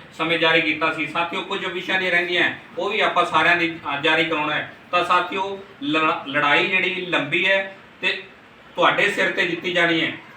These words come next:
ਕਿਉਂਕਿ ਕੇਡਰ ਦੇ ਸਿਰ ਤੇ ਲੜਾਈਆਂ ਜਿੱਤੀਆਂ ਜਾਂਦੀਆਂ। ਤਾਂ ਅਪੀਲ ਹੈ, ਤੁਸੀਂ ਸਾਰੇ ਸਾਥੀ ਇਹ ਲੜਾਈ ਦਾ ਸਾਥ ਦਿਓਗੇ। ਤੇਈ ਤਰੀਕ ਨੂੰ ਮੁੱਖ ਮੰਤਰੀ ਦੀ ਕੋਠੀ ਦਾ ਘਿਰਾਓ ਕਰਨ ਜਾ ਰਹੇ ਹਾਂ, ਤਾਂ ਤੁਸੀਂ ਸਾਰੇ ਪਹੁੰਚਣਾ ਹੈ।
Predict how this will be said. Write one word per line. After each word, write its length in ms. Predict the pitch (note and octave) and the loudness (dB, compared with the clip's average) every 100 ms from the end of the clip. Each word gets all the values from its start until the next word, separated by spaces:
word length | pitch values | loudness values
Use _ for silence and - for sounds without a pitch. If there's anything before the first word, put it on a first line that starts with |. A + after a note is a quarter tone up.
| - | -10
ਕਿਉਂਕਿ 280 | F3+ F#3+ F#3 | -8 -2 -2
ਕੇਡਰ 360 | F3 F3 F3 | 2 2 2
ਦੇ 200 | F3 F#3 | 2 0
ਸਿਰ 180 | F3 F3 | 0 -2
ਤੇ 140 | F3 F#3 | -2 0
ਲੜਾਈਆਂ 420 | D#3 D3 E3+ F3 | 2 2 2 2
ਜਿੱਤੀਆਂ 320 | D#3+ - F3 | 0 0 2
ਜਾਂਦੀਆਂ। 340 | E3 D#3+ D#3+ | 2 2 0
ਤਾਂ 180 | - - | -2 -6
ਅਪੀਲ 340 | D3 D#3+ E3+ G3 | -4 0 0 2
ਹੈ, 280 | F#3+ F#3 - - | 0 0 -6 -12
ਤੁਸੀਂ 220 | F3+ F#3 | -8 -6
ਸਾਰੇ 320 | E3+ D3+ E3+ F3+ | 0 2 4 4
ਸਾਥੀ 500 | F3+ E3+ F3+ F3 - - F#3 | 0 0 -4 -6 -10 -10 0
ਇਹ 120 | G#3 | 2
ਲੜਾਈ 280 | F#3+ D#3+ D#3+ | 4 4 4
ਦਾ 120 | E3+ | 2
ਸਾਥ 280 | E3+ F3+ F#3 | 4 4 4
ਦਿਓਗੇ। 440 | F#3 F3+ F#3 F#3 - - | -2 -2 -4 -6 -10 -2
ਤੇਈ 200 | D#3+ F3 | 2 2
ਤਰੀਕ 280 | G3+ G3 F#3 | 0 -4 -4
ਨੂੰ 280 | F#3 F#3 F#3 - - G3 | -4 -4 -6 -12 -10 0
ਮੁੱਖ 220 | A3 A3 | 2 2
ਮੰਤਰੀ 340 | G#3 F3+ F3+ | -2 -2 0
ਦੀ 100 | F3 | 0
ਕੋਠੀ 260 | F3 F#3 F3+ | 0 -2 0
ਦਾ 100 | E3+ | 0
ਘਿਰਾਓ 280 | E3+ E3 - | 2 2 2
ਕਰਨ 280 | - F3+ F3+ | 2 0 2
ਜਾ 200 | F3 F3 | 4 4
ਰਹੇ 80 | |
ਹਾਂ, 140 | F3+ F3 - - | 2 -2 -8 -2
ਤਾਂ 80 | F3 | 0
ਤੁਸੀਂ 320 | F3+ E3+ E3 | 0 -2 0
ਸਾਰੇ 220 | D#3+ D3+ | 2 4
ਪਹੁੰਚਣਾ 360 | F#3 F#3+ F3+ F3+ | 2 -2 -2 -2
ਹੈ। 120 | F3+ | -2